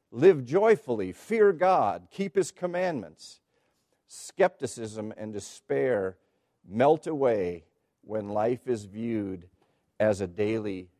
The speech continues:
gift from God." I was, uh, kind of feeling the drudgery of life the last couple weeks and turned to this book, and, and there were,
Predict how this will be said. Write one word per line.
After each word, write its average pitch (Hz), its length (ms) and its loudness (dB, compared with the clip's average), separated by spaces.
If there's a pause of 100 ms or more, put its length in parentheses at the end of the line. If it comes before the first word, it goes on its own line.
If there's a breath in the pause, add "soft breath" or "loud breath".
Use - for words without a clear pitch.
(120)
gift 104 460 -8
from 90 280 -14
God." 82 420 -12 (1080)
I 113 160 0
was, 117 320 -4
uh, 104 220 2 (120)
kind 147 220 -2
of 117 60 -2
feeling 135 520 -2 (400)
the 117 100 -2
drudgery 113 680 -2
of 92 160 -8
life 98 480 -2 (120)
the 98 100 -12
last 101 360 -6
couple 107 280 -6
weeks 113 400 -8
and 92 180 -16 (840)
turned 147 300 0
to 120 60 2
this 113 240 -2
book, 123 400 2
and, 95 300 -8 (640)
and 104 180 -8
there 110 140 0
were, 107 260 0